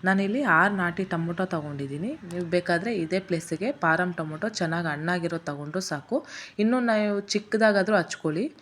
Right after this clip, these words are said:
ನಾನಿಲ್ಲಿ ಸ್ವಲ್ಪ ದಪ್ಪ ಹಚ್ಚಿದ್ದೀನಿ. ಸ್ವಲ್ಪ ಕುದಿಯಕ್ಕೆ ಬಿಡೋಣ.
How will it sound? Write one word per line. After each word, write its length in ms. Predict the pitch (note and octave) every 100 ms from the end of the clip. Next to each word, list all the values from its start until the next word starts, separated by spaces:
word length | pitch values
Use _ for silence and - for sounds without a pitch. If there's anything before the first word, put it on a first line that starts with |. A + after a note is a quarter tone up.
| - - F3+
ನಾನಿಲ್ಲಿ 340 | F3+ F3 E3+
ಸ್ವಲ್ಪ 280 | F3 D#3+ E3
ದಪ್ಪ 360 | D3+ D#3 -
ಹಚ್ಚಿದ್ದೀನಿ. 600 | G3+ E3 - C#3+ C#3 F3 D4 - - - - - - -
ಸ್ವಲ್ಪ 260 | F3 F3
ಕುದಿಯಕ್ಕೆ 520 | E3+ E3+ F3 G3 G3 -
ಬಿಡೋಣ. 220 | D3 C#3+